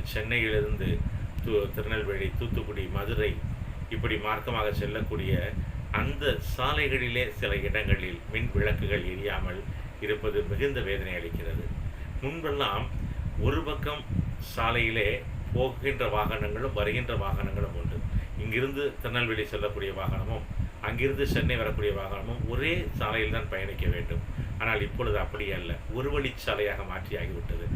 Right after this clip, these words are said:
ஆனால் இப்பொழுது விபத்து எப்படி நடக்கிறது தெரியுமா? முன்னே சென்று கொண்டிருந்த வண்டி மீது மோதுவதுதான் விபத்தாக மாறியிருக்கிறது. இல்லை, நின்று கொண்டிருக்கிற வண்டியின் மீது, வாகனங்களின் மீது பின்வந்த வேகமாக வரக்கூடிய வாகனங்கள் மோதுவது, விபத்தை ஏற்படுத்துவது,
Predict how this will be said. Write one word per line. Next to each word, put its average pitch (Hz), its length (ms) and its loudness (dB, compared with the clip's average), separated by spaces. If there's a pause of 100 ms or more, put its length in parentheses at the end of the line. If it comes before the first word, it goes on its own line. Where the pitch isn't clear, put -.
(240)
ஆனால் 127 260 2
இப்பொழுது 123 420 0
விபத்து 160 260 0 (100)
எப்படி 135 280 2
நடக்கிறது 107 440 0
தெரியுமா? 90 380 -4 (1200)
முன்னே 165 320 2 (140)
சென்று 123 260 0
கொண்டிருந்த 113 420 -2
வண்டி 104 300 -2
மீது 104 220 -2
மோதுவதுதான் 101 540 0 (380)
விபத்தாக 107 440 -2
மாறியிருக்கிறது. 90 640 -6 (360)
இல்லை, 156 260 0
நின்று 151 420 0
கொண்டிருக்கிற 127 480 0
வண்டியின் 110 460 2
மீது, 101 280 4 (220)
வாகனங்களின் 113 600 2
மீது 104 320 0 (340)
பின்வந்த 117 420 0
வேகமாக 110 460 2
வரக்கூடிய 101 400 -2
வாகனங்கள் 98 520 -2
மோதுவது, 101 420 -2 (440)
விபத்தை 110 320 2
ஏற்படுத்துவது, 104 720 -2